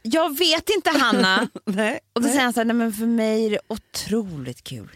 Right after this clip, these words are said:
Speaker 1: Jag kommer ihåg när jag var liten, Carl Jan Granqvist blev det."
Speaker 2: Va? Jaha.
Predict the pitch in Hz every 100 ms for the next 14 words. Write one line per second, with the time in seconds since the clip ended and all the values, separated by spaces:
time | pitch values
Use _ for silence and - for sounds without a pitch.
0 | _ _ - - - 202 - 226 233 208
1 | 196 196 190 190 180 175 175 208 180 -
2 | - 175 175 214 175 170 175 180 202 160
3 | 131 - 175 165 - 131 - 135 - _
4 | _ _ _ _ _ _ _ _ 151 147
5 | 370 - _ _ _ 180 185